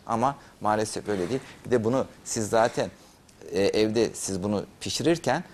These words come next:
sadece kaynatma değil en az yirmi dakika sonra devamını da getirmek zorundasınız. İşte o dönemde kayıplar oluyor.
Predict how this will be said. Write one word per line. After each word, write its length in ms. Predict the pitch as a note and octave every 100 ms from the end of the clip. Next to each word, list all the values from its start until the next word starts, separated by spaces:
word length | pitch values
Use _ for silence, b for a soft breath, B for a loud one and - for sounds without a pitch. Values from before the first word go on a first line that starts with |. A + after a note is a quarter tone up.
| B
sadece 340 | - A#2 A2+
kaynatma 580 | A2+ A#2 G#2+ G#2+ - G2+
değil 120 | A#2
en 140 | G#2+ G#2
az 220 | F#2+ F2+
yirmi 200 | F#2 F2+
dakika 280 | D#2+ - G#2
sonra 320 | - D#2+ F#2 -
devamını 380 | - E2+ E2 E2
da 60 |
getirmek 460 | D2+ D#2 D#2 E2 E2+
zorundasınız. 560 | - D2 - D2+ C#3+ D3 B -
İşte 180 | -
o 120 | - F2
dönemde 380 | D#2+ E2+ A#2 A#2 -
kayıplar 420 | - D#2 - F#2+
oluyor. 300 | E2+ D2 D2+